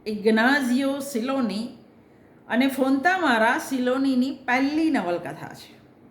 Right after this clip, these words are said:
ઓગણીસો તેત્રીસમાં જર્મન ભાષામાં,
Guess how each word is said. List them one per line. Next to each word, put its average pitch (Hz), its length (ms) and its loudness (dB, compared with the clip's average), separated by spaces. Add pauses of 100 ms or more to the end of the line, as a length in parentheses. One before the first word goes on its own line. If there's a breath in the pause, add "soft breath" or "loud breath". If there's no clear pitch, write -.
(1300 loud breath)
ઓગણીસો 330 520 0
તેત્રીસમાં 320 1120 0
જર્મન 226 400 2
ભાષામાં, 269 680 0